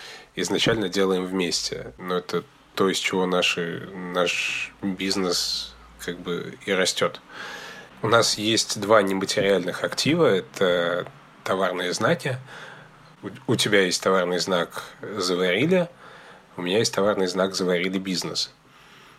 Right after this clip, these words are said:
Ну, и я думаю, что если мы создаём какую-то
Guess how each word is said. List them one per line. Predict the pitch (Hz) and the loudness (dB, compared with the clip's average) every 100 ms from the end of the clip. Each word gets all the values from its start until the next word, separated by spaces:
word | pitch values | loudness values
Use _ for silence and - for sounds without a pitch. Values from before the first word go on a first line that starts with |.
| - - | -20 -2
Ну, | 110 98 | 0 2
и | 101 | 4
я | 104 | 4
думаю, | 101 113 101 90 | 4 2 2 2
что | - 98 | 0 0
если | 95 - 95 | 2 2 0
мы | 95 92 87 | -2 0 0
создаём | 80 - 90 95 92 90 | 0 -2 0 2 2 0
какую-то | - 87 90 85 90 82 | -4 -6 -4 -2 -2 -4